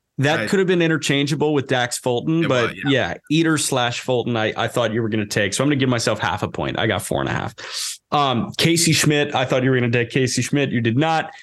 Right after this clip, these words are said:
Speaker 1: but I got you on Pete Crow Armstrong, Tyler Soderstrom, who I knew you've been on a big kick with, Owen Casey, and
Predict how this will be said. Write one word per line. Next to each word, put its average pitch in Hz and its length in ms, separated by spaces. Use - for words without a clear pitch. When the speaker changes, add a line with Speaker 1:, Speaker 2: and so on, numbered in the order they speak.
Speaker 1:
but 131 140
I 127 80
got 135 320
you 131 260
on 117 260
Pete 139 220
Crow 135 180
Armstrong, 120 680
Tyler 127 300
Soderstrom, 120 560
who 113 140
I 110 40
knew 113 120
you've 107 220
been 110 140
on 107 80
a 104 60
big 104 320
kick 98 300
with, 98 280
Owen 135 300
Casey, 123 720
and 117 220